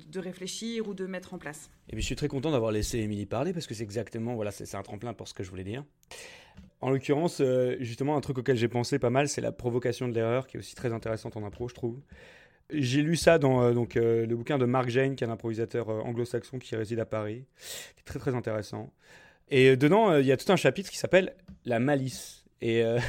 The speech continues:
Speaker 2: <laughs> je trouve ça très intéressant. Il, il, il sous-titre, euh, La malice, la provocation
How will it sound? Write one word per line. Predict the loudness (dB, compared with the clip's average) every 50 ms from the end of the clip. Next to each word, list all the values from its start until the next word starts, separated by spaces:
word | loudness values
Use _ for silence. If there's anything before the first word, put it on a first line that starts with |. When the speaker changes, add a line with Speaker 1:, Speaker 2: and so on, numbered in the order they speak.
| -2 -4
Speaker 2:
<laughs> | -6 -10 -14 -16
je | -12 -10
trouve | -6 -2
ça | 0 0
très | 0 0 0
intéressant. | 0 2 4 4 4 4 4 2
Il, | 2 2 0
il, | 0 -2 -2 -2 0 -2 -2 -2 -4
il | -4
sous-titre, | -4 -6 -8 -8 -8 -8 -4 -2 -2
euh, | -2 -2 -2
La | -4 -4
malice, | -4 -4 -4 -4 -4 -4 -6
la | -6 -6
provocation | -4 -4 -4 -4 -4 -6 -6 -6 -8 -8 -8